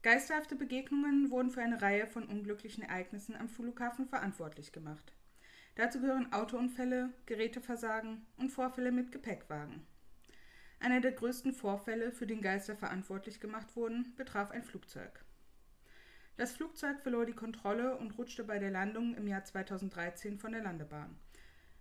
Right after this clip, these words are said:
Obwohl die Menschen paranormale Ursachen für den Absturz verantwortlich machen, soll eine wohlwollende Geisterflugbereiterin bei den Rettungsmaßnahmen geholfen haben.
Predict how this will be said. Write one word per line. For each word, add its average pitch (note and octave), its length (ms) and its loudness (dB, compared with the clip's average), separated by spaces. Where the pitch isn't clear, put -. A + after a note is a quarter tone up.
Obwohl A#3 240 2
die C4 80 6
Menschen C#4 420 6
paranormale B3 600 4
Ursachen G#3+ 520 0
für A3+ 140 -6
den G3+ 140 -2
Absturz G#3 400 -4
verantwortlich G#3 640 -4
machen, A3+ 520 -2
soll B3+ 220 4
eine A3+ 280 0
wohlwollende A3 580 2
Geisterflugbereiterin G3+ 1300 -2
bei G#3 140 0
den G3+ 160 2
Rettungsmaßnahmen G#3 840 -6
geholfen F#3 480 -2
haben. C#3+ 240 -10